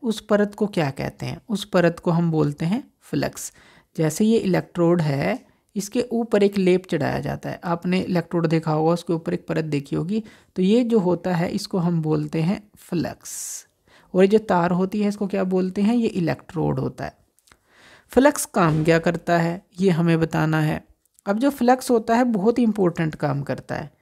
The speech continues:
ये जो हवा में उपस्थित ऑक्सीजन होती है उसको वेल्डिंग जॉइंट के संपर्क में नहीं आने देता, जिससे वेल्डिंग जॉइंट अच्छा बनता है।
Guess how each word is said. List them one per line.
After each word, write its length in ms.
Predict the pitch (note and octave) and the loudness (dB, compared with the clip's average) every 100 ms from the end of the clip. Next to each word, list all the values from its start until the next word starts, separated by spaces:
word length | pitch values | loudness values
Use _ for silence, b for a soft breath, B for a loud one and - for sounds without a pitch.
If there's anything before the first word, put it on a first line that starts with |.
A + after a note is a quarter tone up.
| b b b b b | b b b b b
ये 140 | A3+ | 2
जो 120 | C4 A#3 | 2 4
हवा 300 | G3 G#3 C4 | 4 4 4
में 240 | C4+ A#3+ | 4 2
उपस्थित 540 | B3 A#3+ G#3+ - B3+ G#3+ | 0 0 -2 -4 -4 -4
ऑक्सीजन 600 | G#3 - G#3 G3 A3 D4 | -4 -4 -2 2 4 4
होती 340 | A3 F#3+ F#3 | 4 2 0
है 180 | E3 F#3 | 2 2
उसको 240 | G#3+ - A3 | 0 0 2
वेल्डिंग 420 | G3 G3 A#3+ B3 | 4 4 4 6
जॉइंट 260 | G3 G3+ | 4 2
के 140 | G3+ B3 | 0 0
संपर्क 460 | B3 A#3 C4 C4+ | 0 4 4 4
में 100 | C4 A#3 | 4 4
नहीं 140 | F#3 | 4
आने 200 | D#3 D#3+ | 2 0
देता, 320 | D#3 D#3+ - D#3+ _ _ _ - | 0 -2 -4 -12 _ _ _ -6
जिससे 280 | F3+ - F#3+ | -4 0 0
वेल्डिंग 400 | E3+ E3 F#3+ A3 | 2 2 4 4
जॉइंट 380 | F3 F#3+ B3 - b b | 4 2 0 -4 b b
अच्छा 260 | A3 G#3+ C4+ | -6 2 4
बनता 320 | A#3+ A#3 A3 | 4 2 2
है। 120 | A3 | 2